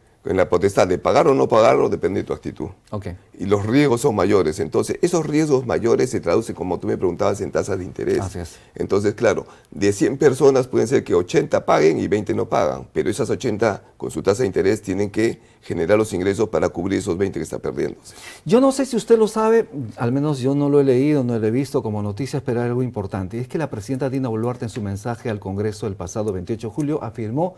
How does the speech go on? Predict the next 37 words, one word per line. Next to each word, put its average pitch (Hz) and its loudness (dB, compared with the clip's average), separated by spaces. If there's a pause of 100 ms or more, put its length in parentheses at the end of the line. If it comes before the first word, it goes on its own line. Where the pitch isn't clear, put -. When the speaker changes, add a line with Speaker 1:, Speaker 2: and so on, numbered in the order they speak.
(440)
Speaker 2:
que 175 6
venía 170 2
un 202 0
Reactiva 147 0
tres - 2
con 110 -2
menores 143 -2
tasas 160 -2
de 156 -2
interés 147 -2 (320)
para 113 -2
fomentar 113 -2
y 131 0
re-, 117 -2
la 123 2
recuperación 120 -2
del 117 -2
país. 95 -4
¿Usted 127 -10
ha - -4
escuchado 185 -4
algo 170 0
de 175 2
esto? 233 -10
¿Se - -2
ha - 2
hecho 175 -2
algo 180 2
de 180 2
esto? - -10 (640)
Con - -6
Speaker 1:
Mira, 160 8
Speaker 2:
sinceridad, 185 10
¿hay 240 6
o 214 6
no 156 6
hay? 95 2